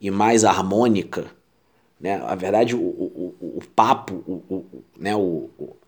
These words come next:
a palavra não é nem sociedade humana, porque humana ela já é, ela já é composta por seres humanos.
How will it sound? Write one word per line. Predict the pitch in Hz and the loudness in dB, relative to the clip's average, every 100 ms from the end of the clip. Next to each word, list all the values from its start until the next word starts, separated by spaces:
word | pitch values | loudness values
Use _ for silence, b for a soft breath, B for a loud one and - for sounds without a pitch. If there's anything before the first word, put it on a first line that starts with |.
| - | -10
a | |
palavra | - 101 95 131 139 | 2 4 6 6 4
não | 123 | 4
é | 113 | 4
nem | 139 | 2
sociedade | - 160 - 143 143 143 | 2 4 4 6 4 4
humana, | 139 101 92 85 | 2 2 0 -2
porque | 82 104 | -4 0
humana | 110 127 165 | 4 6 6
ela | 175 | 6
já | 180 190 | 6 6
é, | 98 | 6
ela | 87 90 | 4 2
já | 95 | 2
é | 107 | 2
composta | 127 117 117 - | 0 0 0 0
por | - 120 | -4 -4
seres | - 120 123 | 2 2 2
humanos. | 113 90 71 - | 0 -2 -4 -10